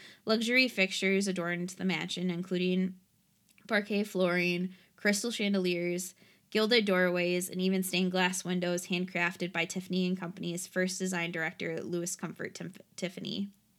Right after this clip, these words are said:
So, very lavish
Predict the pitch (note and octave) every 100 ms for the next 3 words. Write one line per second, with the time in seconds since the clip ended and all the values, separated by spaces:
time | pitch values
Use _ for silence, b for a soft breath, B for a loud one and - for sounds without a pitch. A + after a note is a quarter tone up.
0 | _ _ _ B B B B - G3+ F#3
1 | D#3 b b _ G3 A3 A#3 G#3+ G3 F#3+
2 | F#3 F#3+ F#3+ - - -